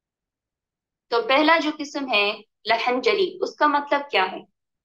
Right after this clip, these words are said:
अब आकर पढ़ते हैं। ये वो है जो इल्म के ज़ाहिर खिलाफ वर्जी करता है, जिससे आम पढ़ने वाले और दूसरे उसके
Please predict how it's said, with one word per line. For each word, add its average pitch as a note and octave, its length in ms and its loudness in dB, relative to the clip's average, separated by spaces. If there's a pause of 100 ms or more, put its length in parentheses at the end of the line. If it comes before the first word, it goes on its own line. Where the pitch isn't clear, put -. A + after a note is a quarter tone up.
(480)
अब G3 100 0
आकर G#3 260 0
पढ़ते A3 320 0
हैं। D4 360 0 (1500)
ये C4 360 0
वो C#4+ 360 2
है D4+ 280 -2
जो B3 240 -2
इल्म A#3 340 -6
के B3+ 180 -4
ज़ाहिर A3+ 560 2
खिलाफ G#3 480 2
वर्जी G#3 380 -2
करता B3 360 2
है, B3+ 360 0 (260)
जिससे B3+ 480 0
आम C#4 340 4
पढ़ने C#4+ 460 0
वाले G#3 420 0 (100)
और G3+ 240 -6
दूसरे A#3+ 460 -2
उसके - 440 -4